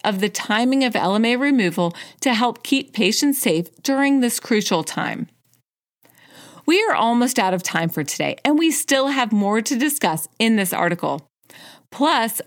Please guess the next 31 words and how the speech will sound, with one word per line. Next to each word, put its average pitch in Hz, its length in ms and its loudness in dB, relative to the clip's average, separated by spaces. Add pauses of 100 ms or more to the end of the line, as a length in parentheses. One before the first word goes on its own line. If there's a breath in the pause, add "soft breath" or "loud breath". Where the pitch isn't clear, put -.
we 320 220 2
are 392 120 -2
going 269 220 2
to 254 100 2
hear 247 240 0
from 220 180 0
Schwartz 220 480 -2
again 220 480 0
about 294 300 -2
the 285 80 0
future 269 500 0
of 196 240 -4
L 190 160 0
M 190 120 0
A 170 80 0
use. - 580 -2 (1000 loud breath)
Before 294 480 2
we 311 180 0
go 214 220 0
today, 165 540 -4 (240 loud breath)
let's 285 320 0
take 381 200 0
a 392 80 2
minute 180 360 2
to 240 100 -2
review 196 400 0
Table 285 460 -2
two 269 360 0
from 208 240 0
the 196 120 -4
article, 180 520 -4